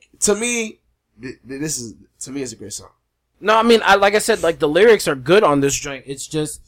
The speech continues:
Speaker 2: to me, the beat is, it's a little, the beat is a little interesting. It's not that I hate it, but it's just, it's very weird kinda sounding to me.
Speaker 1: Right.
Speaker 2: Uh, it almost sounds like it was sampled from Carnival music.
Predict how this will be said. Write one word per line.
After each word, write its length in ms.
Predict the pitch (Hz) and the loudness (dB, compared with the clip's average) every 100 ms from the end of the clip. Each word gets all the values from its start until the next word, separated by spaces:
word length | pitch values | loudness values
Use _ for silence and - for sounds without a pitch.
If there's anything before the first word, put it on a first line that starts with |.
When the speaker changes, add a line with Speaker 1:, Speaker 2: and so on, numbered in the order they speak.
| _ _ _ _ - | _ _ _ _ -6
Speaker 2:
to 100 | 170 | -4
me, 300 | 156 170 170 | -2 -2 -4
the 180 | 135 135 | -6 -10
beat 340 | 127 160 156 | -4 -4 -4
is, 220 | 147 143 135 | -4 -4 -4
it's 180 | 160 180 | -6 -2
a 60 | |
little, 260 | 175 190 170 | 0 0 -2
the 100 | 170 | -4
beat 200 | 165 254 | -2 -2
is 80 | 214 | -2
a 80 | 190 | -2
little 160 | 185 | -2
interesting. 560 | 160 170 156 147 139 135 143 | 0 -2 -6 -10 -8 -8 -10
It's 180 | 143 | -8
not 160 | 170 165 | -4 -4
that 100 | 165 | -4
I 100 | 143 | -8
hate 280 | 131 147 156 | -10 -10 -8
it, 240 | 190 202 | -8 -8
but 140 | 143 135 | -10 -10
it's 160 | 143 | -12
just, 260 | 151 143 - | -12 -14 -14
it's 140 | 143 | -16
very 360 | 131 170 170 147 | -8 -6 -6 -8
weird 500 | 123 135 160 151 139 _ - | -14 -10 -8 -8 -14 _ -16
kinda 160 | 160 156 | -14 -12
sounding 320 | 170 160 165 | -10 -10 -10
to 100 | 175 | -12
me. 220 | 170 180 _ - | -14 -16 _ -20
Speaker 1:
Right. 140 | 98 95 | -16 -8
Speaker 2:
Uh, 240 | 139 139 | -4 -4
it 80 | 135 | -4
almost 280 | 160 165 156 | -4 -2 -4
sounds 240 | 165 156 | -4 -6
like 100 | 151 | -8
it 80 | 156 | -12
was 100 | 135 | -12
sampled 360 | - 147 - - | -10 -12 -12 -14
from 160 | 123 | -14
Carnival 340 | 113 139 147 165 | -16 -16 -14 -14
music. 380 | 175 180 208 | -14 -14 -18